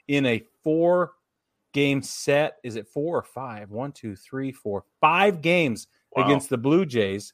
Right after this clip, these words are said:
Speaker 1: Then they play Texas. Then they play Houston for three games. Then there's back, they're back into another four-game set against the Blue Jays.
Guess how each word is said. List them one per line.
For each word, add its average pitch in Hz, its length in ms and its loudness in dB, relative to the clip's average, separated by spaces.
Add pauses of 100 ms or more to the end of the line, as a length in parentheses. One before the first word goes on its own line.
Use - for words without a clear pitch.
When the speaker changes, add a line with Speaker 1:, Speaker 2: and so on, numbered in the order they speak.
Speaker 1:
Then 143 220 0
they 180 140 2
play 143 380 2
Texas. 127 600 -2 (360)
Then 151 220 4
they 190 140 4
play 170 300 4
Houston 151 680 -4 (260)
for 120 140 0
three 113 240 0
games. 92 420 -6 (360)
Then 151 300 6
there's 151 340 4
back, 120 760 2
they're 127 220 0
back 127 440 2
into 135 320 0
another 127 380 2
four-game 156 640 0
set 160 380 0 (200)
against 135 360 0
the 135 60 -2
Blue 151 380 2
Jays. 135 500 2